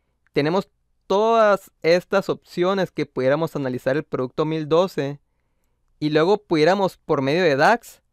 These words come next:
multiplicar esas cantidades de piezas por el costo o por el precio. Y eso nos estaría dando el monto de ventas, en este caso si multiplicamos por el precio.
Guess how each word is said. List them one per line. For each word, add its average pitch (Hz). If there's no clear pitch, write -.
multiplicar 156
esas 180
cantidades 151
de 175
piezas 196
por 151
el 127
costo 180
o -
por 139
el 127
precio. 151
Y 143
eso 208
nos 175
estaría 156
dando 160
el 135
monto 135
de 143
ventas, 151
en 139
este 139
caso 151
si 156
multiplicamos 135
por 139
el 123
precio. 135